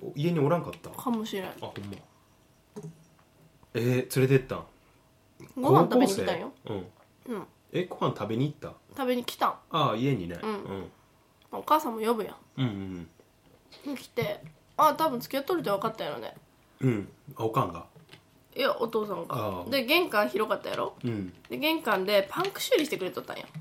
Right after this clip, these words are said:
Speaker 1: うんうんうん。
Speaker 2: クリンチャーかな？
Speaker 1: うん。
Speaker 2: 直してくれよって、そのタイミングでお父さんがガチャって帰ってきて、
Speaker 1: うん。
Speaker 2: 「あ、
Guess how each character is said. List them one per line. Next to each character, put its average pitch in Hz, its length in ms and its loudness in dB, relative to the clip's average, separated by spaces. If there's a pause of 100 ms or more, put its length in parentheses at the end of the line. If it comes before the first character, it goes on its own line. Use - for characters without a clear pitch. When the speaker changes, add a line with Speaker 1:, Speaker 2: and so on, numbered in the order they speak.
(580)
Speaker 1:
う 117 60 -6
ん - 20 -2
う 110 40 -2
ん 95 220 -4
う - 20 -6
ん。 - 20 -6
Speaker 2:
ク - 100 -4
リ 202 80 0
ン 196 60 -4
チ 208 100 -2
ャ 202 60 4
ー 202 60 -2
か 190 80 -4
な？ 226 160 -4 (200)
Speaker 1:
う 113 60 -6 (500)
ん。 233 40 -2
Speaker 2:
直 247 160 4
し 254 40 -8
て 247 100 -4
く 254 100 0
れ 240 60 6
よ 196 80 0
っ - 20 -2
て、 - 420 -2 (180)
そ - 160 -6
の 285 60 -4
タ 320 120 4
イ 320 40 4
ミ 294 60 4
ン - 40 4
グ 254 60 0
で 254 60 0
お - 20 2
父 262 60 -2
さ 233 80 2
ん 175 40 0
が 180 60 -8
ガ 180 60 -6
チ 196 80 0
ャ 190 40 2
っ - 20 -2
て 170 80 -10
帰 180 80 -6
っ 170 60 -6
て - 80 -10
き - 100 -18
て、 - 240 -6
Speaker 1:
う 117 40 -4
ん。 87 180 -6 (340)
Speaker 2:
「あ、 - 160 -2